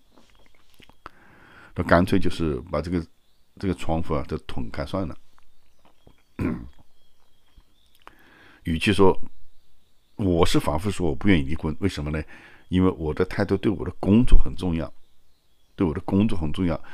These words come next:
没有我太太的帮助的话，啊，我这个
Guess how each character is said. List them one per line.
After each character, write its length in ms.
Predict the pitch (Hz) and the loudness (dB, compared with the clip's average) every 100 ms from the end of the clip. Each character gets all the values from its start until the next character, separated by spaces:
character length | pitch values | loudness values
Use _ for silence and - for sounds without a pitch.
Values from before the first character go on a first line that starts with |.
| - | -10
没 100 | - | 2
有 80 | 101 | 2
我 80 | 78 | 2
太 160 | - 113 | 0 0
太 100 | 92 | 0
的 60 | |
帮 280 | 85 90 87 | 0 0 0
助 120 | 101 101 | 0 -2
的 60 | |
话， 240 | 95 95 - - - - _ _ | 2 4 4 0 -10 -20 _ _
啊， 220 | - 73 - - - - - _ _ _ | -8 -8 -8 -18 -20 -20 -20 _ _ _
我 200 | - 76 | -12 -8
这 140 | 76 95 | -6 -4
个 400 | 87 78 64 | -2 -4 -6